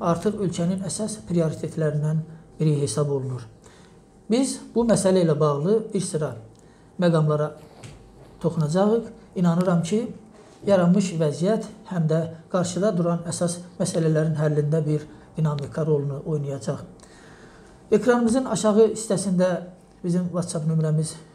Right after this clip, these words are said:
əks olunub. Sizi maraqlandıran, sizi düşündürən vacib məsələlərlə bağlı bizimlə əlaqə saxlaya bilərsiniz. Studiyamızın qonağı altmış səkkiz saylı Cəlilabad kənd seçki dairəsindən deputatlığa keçmiş namizəd və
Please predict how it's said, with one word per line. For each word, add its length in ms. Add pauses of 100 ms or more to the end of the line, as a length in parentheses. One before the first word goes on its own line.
(540)
əks 220
olunub. 320 (420)
Sizi 240
maraqlandıran, 800 (380)
sizi 280
düşündürən 600 (100)
vacib 380
məsələlərlə 520
bağlı 300
bizimlə 380
əlaqə 220
saxlaya 420 (320)
bilərsiniz. 560 (600)
Studiyamızın 600
qonağı 380 (260)
altmış 300
səkkiz 260
saylı 240
Cəlilabad 480
kənd 160
seçki 320
dairəsindən 600 (200)
deputatlığa 600
keçmiş 400
namizəd 540
və 120